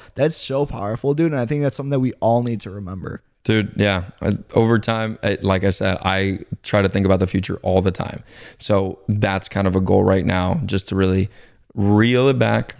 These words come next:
Speaker 2: right? And then just be like, "Dude, I need to focus on what I'm doing right now because this day will never happen again."
Speaker 1: Yes.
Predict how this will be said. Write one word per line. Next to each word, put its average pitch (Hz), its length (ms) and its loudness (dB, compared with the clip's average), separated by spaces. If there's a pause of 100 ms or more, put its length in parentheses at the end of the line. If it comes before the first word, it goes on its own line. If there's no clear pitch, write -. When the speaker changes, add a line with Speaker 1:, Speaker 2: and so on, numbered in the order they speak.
Speaker 2:
right? 107 340 4
And 104 100 2
then 101 120 4
just 92 140 -2
be 104 100 2
like, 92 160 0
"Dude, 98 280 0
I 95 120 -2
need 95 260 2
to 92 100 0
focus 98 360 0
on 92 260 -2
what 101 160 4
I'm 95 100 4
doing 95 200 4
right 95 160 2
now 110 180 2
because 101 420 -2 (400)
this 117 440 0
day 101 480 2
will 101 120 2
never 98 220 2
happen 92 260 0
again." 98 260 -2 (100)
Speaker 1:
Yes. 113 500 0